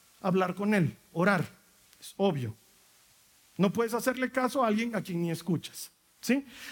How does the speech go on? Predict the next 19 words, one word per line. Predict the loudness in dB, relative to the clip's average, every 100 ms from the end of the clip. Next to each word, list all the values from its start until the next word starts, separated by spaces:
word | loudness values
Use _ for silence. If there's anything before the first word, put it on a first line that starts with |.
| 4
Lo | 6
obvio | 6 2 2
de | 2 2
caminar | 0 2 0
en | 0
su | 0
palabra, | 0 2 2 0 -4 -8 _ _ -2
congregarte, | 2 2 2 0 -2 -8 -20 -4
venir | 0 0 0
a |
la | -2
iglesia. | 0 0 -2 -6 -18 _ _ -10
Eso | -4 -2
es | 0
obvio. | 0 0 -2 -6 -20 -20 -2
Y | 4
bajo | 4 4 0
esa | -2
perspectiva, | -4 -4 -4 -4 -2 -2